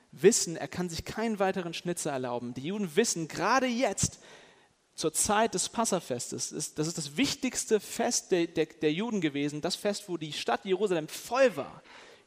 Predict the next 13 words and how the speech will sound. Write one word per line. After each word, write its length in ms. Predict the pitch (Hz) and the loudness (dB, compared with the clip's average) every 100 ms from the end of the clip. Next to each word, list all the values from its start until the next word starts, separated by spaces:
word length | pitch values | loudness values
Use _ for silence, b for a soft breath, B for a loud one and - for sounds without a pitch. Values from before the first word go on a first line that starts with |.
| _ | _
übervoll 600 | 240 247 240 185 185 190 131 | -4 2 2 2 2 2 0
war 240 | - 135 _ B B | -8 -12 _ B B
und 120 | 165 156 | -2 0
sowieso 460 | 190 302 226 202 | 2 2 4 4
wie 100 | 190 | 2
ein 260 | 185 - _ | 0 -6 _
Pulverfass 680 | - 370 302 147 - 117 - | 4 4 6 0 -2 -4 -4
eigentlich 440 | 113 110 104 - | -4 -8 -12 -12
war, 260 | 92 - 135 _ b b b b b b | -14 -14 -20 _ b b b b b b
weil, 300 | - 175 190 190 | 4 4 4 2
weil 140 | 165 180 | 4 4
jederzeit 840 | 175 311 277 - - 240 226 - B B B _ | 6 6 6 6 6 6 4 2 B B B _
die, 320 | 196 160 - | -18 -16 -18